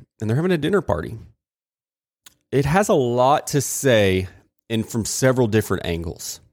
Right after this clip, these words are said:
But I want us to focus in on what it says about setting sometimes our frantic pace in life,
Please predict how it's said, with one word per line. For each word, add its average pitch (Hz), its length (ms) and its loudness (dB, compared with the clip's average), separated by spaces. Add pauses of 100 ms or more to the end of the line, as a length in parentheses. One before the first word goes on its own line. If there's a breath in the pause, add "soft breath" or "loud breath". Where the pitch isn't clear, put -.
(1200)
But 123 220 0
I 139 140 4
want 202 240 4
us - 160 -2
to - 200 -2
focus 117 760 -2 (320)
in 92 540 0 (2000)
on 110 220 2
what 123 180 4
it 131 120 2
says 117 360 0
about 101 300 0
setting 127 400 0
sometimes 120 480 -2
our 92 240 2
frantic 104 840 0
pace - 400 -2
in 95 120 -4
life, 87 580 -6